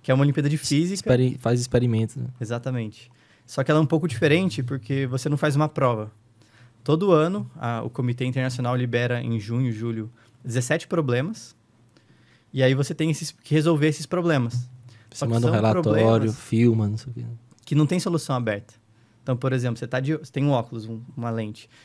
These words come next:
Speaker 1: Se você, por exemplo, embaça a lente e olha pra luz, você vai ver, tipo, um arco-íris, né?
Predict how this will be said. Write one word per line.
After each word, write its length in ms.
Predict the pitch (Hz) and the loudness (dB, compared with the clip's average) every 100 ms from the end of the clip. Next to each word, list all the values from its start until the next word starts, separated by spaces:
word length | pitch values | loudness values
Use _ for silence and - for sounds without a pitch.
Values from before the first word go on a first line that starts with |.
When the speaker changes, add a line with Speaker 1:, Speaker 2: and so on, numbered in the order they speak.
| _ | _
Speaker 1:
Se 140 | - 123 | -14 -4
você, 320 | 120 120 139 | -4 -4 -6
por 100 | 131 | -2
exemplo, 240 | 123 120 | -2 0
embaça 380 | 127 123 151 156 | 2 4 4 4
a 40 | 160 | 2
lente 460 | 131 113 - - - | 4 0 -6 -20 -8
e 120 | 120 | -2
olha 240 | 120 131 | 0 0
pra 160 | 127 120 | -2 -4
luz, 460 | 120 175 151 123 - | -2 -2 -2 -6 -10
você 220 | 131 135 | -8 -4
vai 160 | 131 127 | -2 0
ver, 360 | 123 131 143 | 0 0 -2
tipo, 240 | 131 - 170 | -6 -10 -4
um 40 | |
arco-íris, 520 | 170 - 170 117 - - | -4 2 2 2 -4 -8
né? 180 | 120 | -8